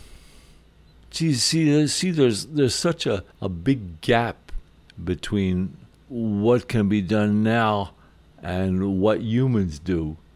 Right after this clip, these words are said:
So that I, I've always pictured myself as needing humans for a certain kind of assistance, you know, and devices for this,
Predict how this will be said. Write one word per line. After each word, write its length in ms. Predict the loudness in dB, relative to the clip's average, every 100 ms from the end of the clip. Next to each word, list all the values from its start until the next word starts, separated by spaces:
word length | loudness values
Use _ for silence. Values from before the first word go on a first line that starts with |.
| _ _ _
So 320 | -8 -2 0 0
that 240 | 2 2
I, 360 | 2 0 -2 -4
I've 300 | -2 0 2
always 280 | 2 2 -2
pictured 580 | -4 -4 -2 -2 -2 -4
myself 500 | -4 -4 -2 -2 -2
as 220 | -2 -2
needing 300 | 0 0 0
humans 440 | 2 2 0 -2
for 160 | -4 -6
a 40 |
certain 300 | -4 -4 -4
kind 200 | -4 -6
of 80 | -6
assistance, 720 | -8 -6 -8 -6 -6 -6 -8 -10
you 100 | -10
know, 240 | -8 -10 -12 -18 -20 -20 -10
and 580 | -4 -2 0 -2 -6 -4
devices 640 | -2 2 2 0 -4 -10
for 200 | -8 -8
this, 400 | -6 -8 -10 -18